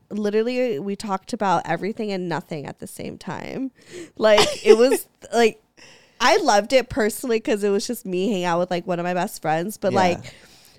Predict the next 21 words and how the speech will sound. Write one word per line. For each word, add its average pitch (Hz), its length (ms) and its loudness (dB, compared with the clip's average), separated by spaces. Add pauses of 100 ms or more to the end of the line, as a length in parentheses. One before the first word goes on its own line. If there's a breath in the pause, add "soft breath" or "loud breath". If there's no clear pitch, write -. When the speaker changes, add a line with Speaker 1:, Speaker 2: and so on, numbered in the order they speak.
Speaker 1:
from 240 180 0
a 233 60 2
listener's 202 440 0
perspective, 262 480 -2
I'm 220 100 0
like, 202 280 -2
"Was 202 220 4
that 311 360 2
too 220 360 -2
random?" 196 640 0
Like, 185 200 2
Speaker 2:
Oh. 113 460 0
Speaker 1:
it 240 80 8
was - 140 8
Speaker 2:
I - 20 6
mean, 214 120 6
Speaker 1:
so 196 60 4
Speaker 2:
we 233 140 4
do 165 200 0
that 139 200 4
often, - 680 -6